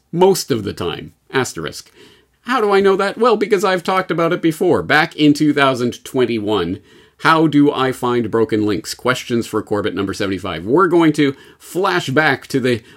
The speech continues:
bygone days of yore, way back when in April of twenty twenty-one, where I answered essentially this question and showed step by step exactly some of the steps that you can do to find articles, documents that have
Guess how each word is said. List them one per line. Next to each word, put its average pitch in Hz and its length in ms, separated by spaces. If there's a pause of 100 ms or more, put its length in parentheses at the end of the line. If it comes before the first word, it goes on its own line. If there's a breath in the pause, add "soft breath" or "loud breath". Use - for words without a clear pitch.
bygone 151 480
days 139 240
of 104 100
yore, 110 500 (220)
way 165 220
back 135 260
when 131 240
in 107 100
April 107 320
of 95 120
twenty 101 240
twenty-one, 90 560 (180 loud breath)
where 135 260
I 135 180
answered 135 420
essentially 127 420
this 113 220
question 98 360
and 90 160
showed 98 540
step - 360 (100)
by 110 160
step 107 340
exactly 104 680 (560 soft breath)
some 131 240
of 123 100
the 120 60
steps - 280
that 131 100
you 127 100
can 143 120
do 165 180
to 110 80
find 123 420 (420 loud breath)
articles, 117 580
documents 110 560
that 95 160
have 95 260